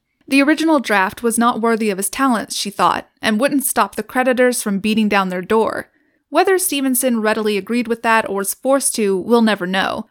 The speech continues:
but rewrite he did. The book was a success, the family now comfortably well off for the next few years, and both Robert Louis Stevenson and The Strange Case of Doctor Jekyll and Mister Hyde, after a long fall out of favor,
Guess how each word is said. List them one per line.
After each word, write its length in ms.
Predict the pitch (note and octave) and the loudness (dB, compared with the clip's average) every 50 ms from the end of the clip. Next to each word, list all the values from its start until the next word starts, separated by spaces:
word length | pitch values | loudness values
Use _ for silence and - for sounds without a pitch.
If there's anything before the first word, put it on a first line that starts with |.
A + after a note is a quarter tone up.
| _ | _
but 160 | - A3+ - - | -2 -2 -2 0
rewrite 560 | F#3+ G#3+ B3+ D4 C4 A3 G3+ G#3 G#3+ G#3 - | 0 2 2 4 4 4 2 2 2 -2 -4
he 140 | - C4 B3+ | -8 -6 0
did. 380 | A#3+ C4+ A#3+ - - A3+ _ _ _ _ _ _ _ _ _ - | 0 0 0 0 -4 -10 _ _ _ _ _ _ _ _ _ 0
The 140 | A3 A#3 | 0 2
book 260 | G3 A#3+ C4 C4+ - C#4+ | 4 2 0 0 2 0
was 160 | C4+ B3 A#3 | 0 2 2
a 80 | B3 | -2
success, 680 | A#3+ - - - - - G#3+ F3+ - G#3+ - - - - _ | 0 -2 -2 -4 -4 -2 -2 -2 -2 -2 -4 -4 -4 -4 _
the 100 | A3 G#3 | -6 -6
family 460 | - - A#3 A#3 A3+ G#3+ A3 G#3+ G#3+ | -2 0 0 0 0 0 -2 -2 0
now 180 | G#3 G3+ F#3+ G3 | 0 0 0 -2
comfortably 540 | - - A#3+ A3+ A3 - A3+ G3+ G3+ G3+ | -2 -2 -2 -2 -2 -4 -4 -4 -2 -2
well 220 | G3 F#3 G3 F#3+ F#3+ | 0 0 0 0 0
off 260 | G3 F#3+ F#3 G3+ - | 0 -2 -4 -6 -8
for 60 | - | -8
the 100 | G3+ G#3 | -6 -4
next 300 | G3+ G3 - - - - | -4 -4 -4 -8 -12 -8
few 120 | - G#3 G3+ | -6 -6 -4
years, 480 | G3 A3+ C4+ C4+ A#3+ A3+ A3 A3+ - _ _ _ | -2 0 2 2 2 0 0 -4 -8 _ _ _
and 160 | - B3+ A#3+ | -2 0 2
both 220 | A3 B3+ B3+ A#3+ A#3 | 2 2 0 0 0
Robert 340 | A3+ A#3+ B3+ D4 E4 - | 2 2 4 4 2 -2
Louis 240 | - C4+ C#4 C#4 C4+ | -2 -2 -2 -2 -2
Stevenson 680 | - - - A#3+ A3+ A3+ A3 A3+ - - A3 A3 A3 G#3+ | -2 -4 -2 -2 -2 -2 -2 -4 -4 -2 -2 -2 -2 -2
and 300 | - - A3+ A#3+ B3+ C4 | -2 0 2 2 2 0
The 60 | C4 | 0
Strange 480 | - - - B3+ B3+ C4 D4 C#4+ - - | -2 -2 -2 0 0 2 0 0 -2 -2
Case 320 | - G#3 G3 G3+ - - | -2 -2 -2 -2 -2 -4
of 80 | A3 G#3 | -4 0
Doctor 300 | A3 G3+ G#3+ - A3+ G#3+ | -2 -2 0 -2 -6 -2
Jekyll 320 | - G3+ G3+ G3+ - G#3 | -2 -2 -2 0 -2 -4
and 120 | G#3 G3+ | -2 -2
Mister 280 | G3 G3+ G#3 - - A#3 | -2 -4 -4 -4 -6 -4
Hyde, 460 | A3 A#3+ A3 G3 F3+ F#3 G3+ A#3+ A3+ _ _ _ | 0 2 2 2 2 0 -4 -8 -10 _ _ _
after 260 | A#3 G#3+ G#3+ - A3+ | 0 0 0 0 0
a 60 | G#3+ | 0
long 380 | G#3 G#3 A3 A#3 A#3 A3 G#3+ A3 | 2 4 4 4 4 2 0 -2
fall 320 | - - A3 G#3 G3 F#3+ | 0 2 2 4 4 2
out 160 | - F#3 F#3+ F3 | 0 -2 -2 -4
of 80 | - | -4
favor, 480 | - - C#4 D4 B3+ G#3 F#3+ - - | -2 0 0 0 0 -2 -2 -4 -4